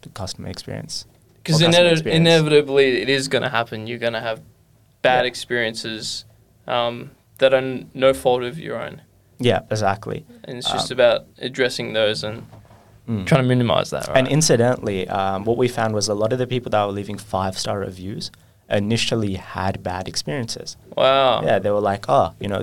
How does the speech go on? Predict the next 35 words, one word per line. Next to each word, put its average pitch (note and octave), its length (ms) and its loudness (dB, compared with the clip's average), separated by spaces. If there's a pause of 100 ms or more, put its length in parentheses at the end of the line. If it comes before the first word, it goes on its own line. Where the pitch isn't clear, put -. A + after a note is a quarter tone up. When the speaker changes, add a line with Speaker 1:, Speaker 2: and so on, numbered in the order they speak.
Speaker 1:
my A2 200 2 (120)
order A#2 320 0
got - 280 -4
delivered G#2 360 -8
to - 80 -12
the G#2+ 120 0
wrong F#2+ 220 -2
place, - 340 -4
but G#2+ 500 -2 (100)
Get B2+ 140 4
It C3 80 -2
Fast B2 520 -2
had G#2+ 220 -4
really B2 320 0
exceptional A#2 440 -4
customer A#2 400 -4
service, A2 580 -2 (440)
um, A2 180 0
and A#2+ 140 2
their A#2+ 100 4
help B2 280 -2
fixed - 240 -2
everything, G#2 380 -4
and G#2 100 -4
I G#2 40 -4
still A2+ 240 0
got A#2 160 -2
my A2+ 100 0
order G#2+ 220 -2
at G2 140 -8
the G#2 100 -8
end G#2+ 140 -8
of G#2+ 100 -12
the A2 120 -8
day." C3 220 -12